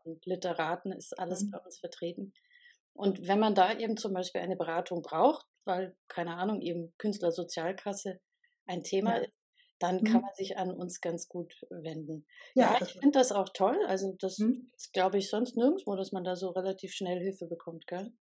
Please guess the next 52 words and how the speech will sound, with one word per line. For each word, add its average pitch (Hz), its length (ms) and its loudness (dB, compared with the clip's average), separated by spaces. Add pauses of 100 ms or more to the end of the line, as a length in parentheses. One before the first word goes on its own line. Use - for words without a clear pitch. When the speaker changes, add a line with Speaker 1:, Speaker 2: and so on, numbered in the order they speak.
(260)
Speaker 1:
Nee, 269 220 8
nicht, 185 140 2
dass 240 120 2
ich - 160 -4
wüsste. 262 520 2
Also 190 180 0
ich - 100 -8
kenn 214 160 0
sonst 214 240 2
kein, 208 300 0
nix 220 480 0
eigentlich, 185 400 2
wie 196 60 -6
der 190 120 0
sich - 200 -4
auch - 80 -10
damit - 280 -4
auskennt, 170 560 0
ne? 196 200 -4 (120)
Weil 202 140 -2
es 180 80 -6
ja - 140 -6
sehr 190 180 -10
spezielle, 226 840 8 (360)
äh, - 60 -18 (260)
das 202 220 2
Gebiet 247 400 4
auch - 180 -2
ist. - 260 -8 (140)
Speaker 2:
Hast - 160 0
du 294 80 6
eigentlich 277 380 8
damals 254 340 4
was 240 200 0
mit 240 180 -2
Paul 214 260 2
Klinger 269 400 4
anfangen 277 500 6
können? 277 360 4
Also 196 200 -4
wusstest - 320 -6
du, 208 120 2
wer 190 100 6
das 196 100 8
Speaker 1:
Nein, 220 460 8
ich - 180 -12
wusste 240 280 6
nix 226 200 6
über 190 160 8
Paul, 185 280 8
Paul 190 160 6
Klinger. 190 420 6